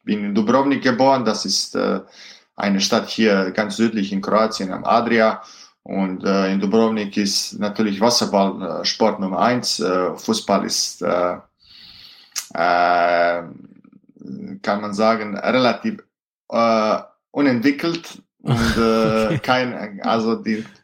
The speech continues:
Speaker 1: äh, damals, äh, habe ich also wie, wie die anderen Kinder auch mit, mit Wasserball angefangen, aber da habe ich mich nicht so richtig gefunden. Dann mit zehn, äh, meine, äh, Freunde aus, ähm,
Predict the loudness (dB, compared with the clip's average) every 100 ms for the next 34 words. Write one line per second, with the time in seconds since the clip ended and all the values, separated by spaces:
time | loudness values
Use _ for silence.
0 | -20 -20 -20 -18 -4 0 2 2 2 4
1 | 2 0 -4 0 2 4 2 -2 -10 -16
2 | -16 -16 -14 -14 -12 -10 -4 0 0 0
3 | 0 0 0 -4 -4 -6 -2 0 -2 -8
4 | _ _ -4 0 0 0 -2 0 2 4
5 | 2 0 -8 -6 -4 -4 0 0 2 2
6 | 4 4 2 2 0 0 0 0 2 2
7 | 4 4 2 0 -6 -6 -4 0 2 0
8 | -2 -8 -6 -2 0 2 0 0 -6 -18
9 | -20 -14 0 0 2 -2 2 2 2 0
10 | 0 -2 -6 -12 -4 -2 0 -2 0 -2
11 | -4 -6 -14 _ _ _ -14 -14 -14 _
12 | -4 -2 2 2 4 4 2 0 2 2
13 | 0 -8 -12 -14